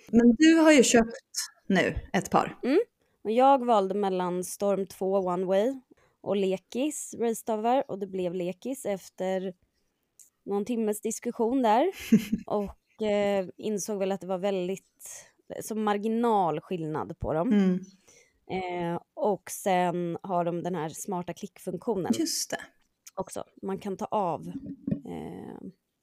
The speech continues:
Speaker 2: ja, vad ska man säga, ja, vid handen, att man liksom kan klicka ur, så man slipper
Speaker 1: Ja,
Speaker 2: ta av
Speaker 1: du
Speaker 2: sig
Speaker 1: kan ta
Speaker 2: rällen.
Speaker 1: av handen.
Speaker 2: <laughs> Ja, ta av handen. Eh,
Speaker 1: Ja.
Speaker 2: och det tänkte jag så här, "Åh, hur mycket kommer jag använda det här?" Men när man väl har, har börjat ha det, så är det svårt att tänka att man inte vill ha det.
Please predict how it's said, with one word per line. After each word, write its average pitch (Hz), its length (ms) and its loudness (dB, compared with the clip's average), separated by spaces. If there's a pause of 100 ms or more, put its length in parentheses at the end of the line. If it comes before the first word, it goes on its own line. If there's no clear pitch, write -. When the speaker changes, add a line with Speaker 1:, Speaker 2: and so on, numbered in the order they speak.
Speaker 2:
ja, - 60 -14
vad 170 120 -8
ska 180 100 -14
man 180 100 -8
säga, 165 240 -4 (500)
ja, - 60 -14 (160)
vid 202 100 -4
handen, 170 420 -2
att 165 120 -8
man 170 100 -8
liksom 160 220 -12
kan 170 120 -12
klicka - 420 -6
ur, - 280 -6 (300)
så 185 60 -12
man 170 100 -8
slipper 202 400 0
Speaker 1:
Ja, 208 140 -4
Speaker 2:
ta 165 80 -12
av 156 160 -8
Speaker 1:
du 214 60 -8
Speaker 2:
sig 202 120 -2
Speaker 1:
kan 208 140 2
ta 196 80 -2
Speaker 2:
rällen. 196 120 2
Speaker 1:
av 180 140 -2
handen. 190 440 -2 (220)
Speaker 2:
<laughs> - 240 -8
Ja, 359 140 -2
ta - 120 -6
av 175 120 -4
handen. 180 320 -6 (600)
Eh, 202 80 4
Speaker 1:
Ja. 202 420 4
Speaker 2:
och 214 140 -2
det 294 600 2 (440)
tänkte 190 280 -6
jag - 60 -14
så - 120 -12
här, - 80 -8
"Åh, - 140 -14
hur 185 80 -4
mycket 190 240 -6
kommer 175 200 -6
jag 175 40 -4
använda 165 260 -4
det 175 60 -4
här?" 190 220 -2
Men 190 220 -2
när 220 180 2
man 196 160 -2
väl 170 360 -2
har, 160 340 -4 (240)
har 196 120 -6
börjat 277 300 6
ha 214 140 2
det, 202 120 2
så 208 120 -4
är 190 80 2
det 185 100 -2
svårt 180 380 -4
att 175 160 -8
tänka 170 340 -8
att 165 100 -12
man 160 180 -8
inte - 180 -14
vill 135 100 -10
ha 64 80 -10
det. - 80 -16